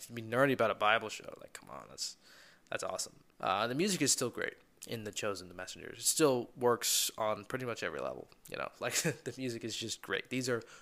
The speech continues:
super talented artists. It was awesome to see them perform,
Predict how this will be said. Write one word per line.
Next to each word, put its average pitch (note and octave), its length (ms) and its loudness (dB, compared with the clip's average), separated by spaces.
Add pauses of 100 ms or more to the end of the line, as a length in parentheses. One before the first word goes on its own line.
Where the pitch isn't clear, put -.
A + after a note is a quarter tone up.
(260)
super - 380 0
talented G#2 420 -2
artists. - 720 -8
It - 100 -4
was G2 360 -2 (180)
awesome - 340 -2 (540)
to - 80 -8
see C3+ 160 4
them B2 140 -2
perform, D#3 600 8